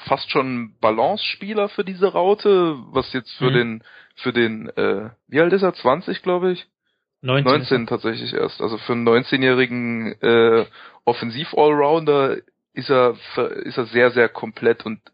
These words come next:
Speaker 1: hat eine, eine, eine sehr hohe, ähm, Verantwortung taktisch und füllt das sehr gut aus. Also das,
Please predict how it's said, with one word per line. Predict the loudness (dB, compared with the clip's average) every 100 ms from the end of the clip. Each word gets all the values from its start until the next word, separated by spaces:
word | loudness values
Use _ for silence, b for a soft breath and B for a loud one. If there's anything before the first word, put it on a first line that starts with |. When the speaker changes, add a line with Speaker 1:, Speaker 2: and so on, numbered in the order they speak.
| -4
Speaker 1:
hat | -4 -4 _ -12
eine, | -2 -2 0
eine, | -2 -4
eine | -4 -2
sehr | 4 4
hohe, | 4 0 0 -2 B B B B B 0
ähm, | 2 2 -2 -6 -8 -10 -6
Verantwortung | 0 0 0 -2 0 0 -4 -8 -2
taktisch | -4 0 -2 -2 -10 _ _ _ _ _ _ -20 -16
und | -4
füllt | 0 2
das | 0 2
sehr | 2
gut | 2 -4
aus. | 0 0 -2
Also | -4 0
das, | 0 0 -4